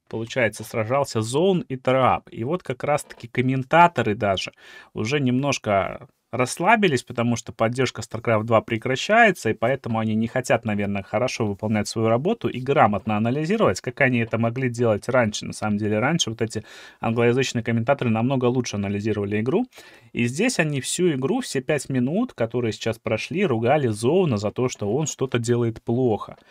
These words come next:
Но на самом деле плохо здесь делали только они свою работу. Они говорили, что Зоун делает кривой билд, у него всё плохо, он волнуется. Но они забыли, что это пятая игра в серии,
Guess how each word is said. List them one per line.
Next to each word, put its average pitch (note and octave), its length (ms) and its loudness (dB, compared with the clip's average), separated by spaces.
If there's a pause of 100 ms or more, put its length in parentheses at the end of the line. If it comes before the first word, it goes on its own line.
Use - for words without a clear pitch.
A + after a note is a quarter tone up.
(280)
Но A2 100 -2
на A2+ 60 0
самом F#3 280 2
деле D3 220 -2
плохо C#3+ 360 -2
здесь A#2 220 -4
делали C3+ 340 0
только B2+ 360 0
они D3+ 200 0
свою G2 300 -4
работу. G2+ 560 -4
Они B2+ 240 -6
говорили, C3+ 300 -2
что - 220 -6
Зоун G3 540 0
делает A#2 380 0
кривой A#2+ 360 0
билд, F3+ 480 0
у A#2 40 0
него G#2 240 -2
всё - 180 -10
плохо, D3+ 520 0
он G#2 140 -2
волнуется. A#2+ 720 -2 (420)
Но D#3+ 280 4
они E3 220 0
забыли, D3+ 400 0
что - 240 -4
это D#3 180 -4
пятая D3+ 340 0 (120)
игра A#2+ 220 2
в - 60 -6
серии, C3 480 -4